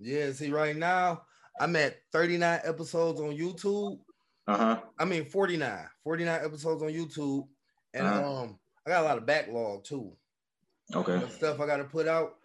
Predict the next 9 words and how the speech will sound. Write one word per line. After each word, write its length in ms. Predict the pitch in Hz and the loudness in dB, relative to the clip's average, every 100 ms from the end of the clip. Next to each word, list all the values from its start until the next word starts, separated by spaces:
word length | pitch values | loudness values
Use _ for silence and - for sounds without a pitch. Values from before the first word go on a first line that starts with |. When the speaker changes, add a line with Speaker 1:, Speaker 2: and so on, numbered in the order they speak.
| _ - - | _ -18 -10
Speaker 1:
And 180 | 131 | -6
then, 200 | 147 147 | -2 0
um, 440 | 147 147 139 123 107 _ _ _ _ _ _ _ | 0 0 -2 -4 -10 _ _ _ _ _ _ _
I 80 | 156 | 2
got 160 | 190 | 4
a, 320 | 175 170 - 151 | 4 2 0 2
a 20 | |
lot 200 | 175 185 | 4 4
of, 160 | 175 | 0